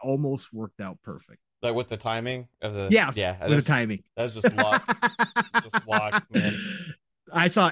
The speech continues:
Speaker 1: everybody posting their wraps showing up this week. It was pretty cool to see, uh, the community, everybody, uh, posting it and saying, "Hey, look at the wrap." It,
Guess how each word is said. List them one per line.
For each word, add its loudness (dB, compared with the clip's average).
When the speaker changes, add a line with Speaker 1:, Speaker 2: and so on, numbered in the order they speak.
Speaker 1:
everybody 6
posting -2
their 2
wraps 2
showing 0
up -2
this -6
week. 2
It -4
was -2
pretty 0
cool 0
to 0
see, 0
uh, -2
the -4
community, 0
everybody, 0
uh, -4
posting -4
it -4
and -8
saying, -6
"Hey, -2
look -4
at -6
the -8
wrap." 2
It, -6